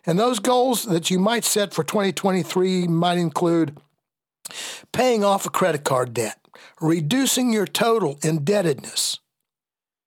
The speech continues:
improving your credit score, simply saving more money for your personal accounts,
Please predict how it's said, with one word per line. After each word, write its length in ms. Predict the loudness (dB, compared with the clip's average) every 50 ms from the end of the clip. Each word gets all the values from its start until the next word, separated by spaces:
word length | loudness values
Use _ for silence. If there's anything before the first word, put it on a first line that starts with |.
| _ _ _
improving 840 | -2 0 0 -2 -2 -4 -2 0 2 2 2 2 2 0 0 2 2
your 160 | 2 0 0
credit 400 | -2 -2 0 0 0 0 0 0
score, 460 | -2 -2 0 0 -2 -2 -4 -8 -12 -18 -20 _ _ _ _ _ _ _ _ _ _ _ _ _ _ _ _ _ _ _ _ _ _
simply 360 | -2 -2 0 0 0 0 0
saving 680 | 0 0 0 0 0 0 2 2 2 2 0 0 0 2
more 220 | 2 2 2 2
money 320 | 2 2 2 2 0 0 0
for 160 | 0 0 0
your 140 | 0 0 0
personal 460 | 0 0 0 0 0 0 0 0 0
accounts, 560 | 0 0 0 0 0 0 -2 -4 -4 -6 -6